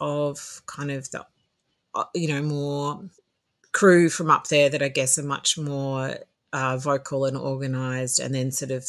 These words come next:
the hangers-on that they'd brought along on the day. It was a Sunday as well, so there's a lot more opportunity for people to bring the whole family. So the numbers, I guess, are boosted by that, but also, um, they did, I think there's one instance of someone throwing their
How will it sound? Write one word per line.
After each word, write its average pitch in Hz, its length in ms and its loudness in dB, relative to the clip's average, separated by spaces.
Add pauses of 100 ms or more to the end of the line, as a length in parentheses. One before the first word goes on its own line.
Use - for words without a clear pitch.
(120)
the 135 60 -4
hangers-on 131 540 -4
that 139 140 -8
they'd 131 180 -6
brought 127 220 -4
along 131 280 -4
on 131 120 -2
the 127 100 -2
day. 127 300 -4
It 190 80 -4
was 226 120 -2
a 285 60 0
Sunday 143 560 0
as 135 160 0
well, 135 180 -6
so 170 140 4
there's 175 160 -2
a 180 60 -4
lot 185 180 -4
more 170 280 -2
opportunity 143 440 -4
for 139 80 -12
people 139 160 -2
to 139 80 -8
bring 135 140 -4
the 131 80 -4
whole 131 120 -4
family. 131 680 -4 (400)
So 175 140 4
the 180 100 4
numbers, 190 720 8
I 156 100 0
guess, 147 300 2
are 151 40 0
boosted 139 440 4
by 135 160 -2
that, 135 320 -2
but 160 120 -8
also, 147 640 2
um, 139 340 -4
they 160 120 -2
did, 151 480 -2
I - 640 -8
think 156 120 -10
there's 156 140 -2
one 151 220 -4
instance 139 560 -2
of 143 100 -4
someone 143 380 -4
throwing 143 520 -6
their 139 440 -6